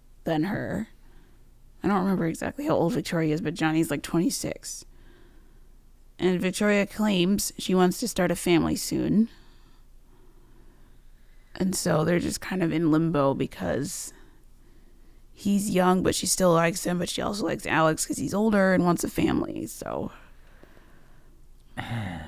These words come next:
Speaker 2: Yeah, hmm.
Speaker 1: Johnny's not very happy.
Speaker 2: Uh, un-,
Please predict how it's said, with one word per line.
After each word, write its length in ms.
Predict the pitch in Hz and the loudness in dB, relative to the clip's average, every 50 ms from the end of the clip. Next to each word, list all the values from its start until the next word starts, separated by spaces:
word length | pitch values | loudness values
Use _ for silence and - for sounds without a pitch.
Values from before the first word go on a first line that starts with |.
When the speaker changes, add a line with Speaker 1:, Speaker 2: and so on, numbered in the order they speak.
| 76 - - - - - | -14 -16 -18 -20 -16 -12
Speaker 2:
Yeah, 600 | 143 151 160 165 165 165 160 165 165 165 160 156 - - - - | -6 -4 -2 -2 0 0 0 2 2 2 0 0 -2 -8 -10 -4
hmm. 420 | - 139 131 123 120 117 117 117 117 - - - | -2 0 0 2 2 0 0 0 -2 -4 -6 -10
Speaker 1:
Johnny's 340 | - - 120 107 - 107 101 | -2 0 2 2 2 2 2
not 160 | - - - | 2 0 0
very 200 | - 110 120 - | 0 -2 -2 -2
happy. 500 | - 220 - - - - - - - - - - - - - - - - - - - - - - - - - - - - - - - - - - | -4 -4 -6 -10 -12 -14 -12 -12 -12 -12 -12 -16 -20 -20 -20 -20 -20 -20 -20 -20 -20 -20 -20 -20 -20 -20 -20 -20 -20 -20 -20 -20 -20 -20 -8 -4
Speaker 2:
Uh, 220 | 285 311 311 294 247 | -2 -2 -2 -2 0
un-, 320 | - 285 294 285 262 220 | 0 0 0 0 -2 -4